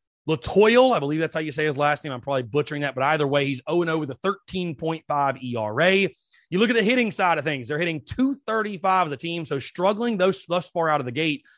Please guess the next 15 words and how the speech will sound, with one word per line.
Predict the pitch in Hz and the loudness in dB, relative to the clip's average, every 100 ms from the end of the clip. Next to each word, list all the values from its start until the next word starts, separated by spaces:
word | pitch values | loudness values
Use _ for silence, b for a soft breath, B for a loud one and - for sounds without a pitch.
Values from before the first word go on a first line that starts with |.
| b | b
Uh, | 127 139 | -2 -2
but | 131 | 2
you | |
look | 226 | 0
at | 233 | 0
the | |
players | 208 214 208 | 0 4 4
to | 170 | 4
watch | 165 139 | 2 0
for. | - 101 | -6 -12
Curtis | - 185 190 143 | 0 2 2 2
Robinson | 165 175 165 165 | 2 2 0 -10
hitting | 151 131 - | -10 -12 -12
three | 160 190 214 | -4 -4 -4
thirty-three | - 202 180 151 165 170 170 160 | -2 0 0 -4 -2 -2 0 -2